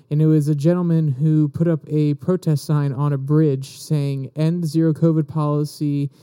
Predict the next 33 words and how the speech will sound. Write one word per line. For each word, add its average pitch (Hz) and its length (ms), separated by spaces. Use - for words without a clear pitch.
and 143 480
I 139 60
believe 139 380
th-, - 200
"Overthrow 147 540
Xi." 139 340
I 147 120
actually 151 260
reported 160 420
on 151 160
it 151 220
in 147 160
a 135 60
podcast 151 600
a 151 60
while 175 260
ago 135 400
because 180 540
certain 247 440
dissent 156 500
like 170 240
this 180 220
is 147 100
not 151 300
normally 151 420
accepted 139 540
in 143 180
the 139 140
authoritarian 143 720
regime 143 560
that 139 200
is 143 320
China, 156 480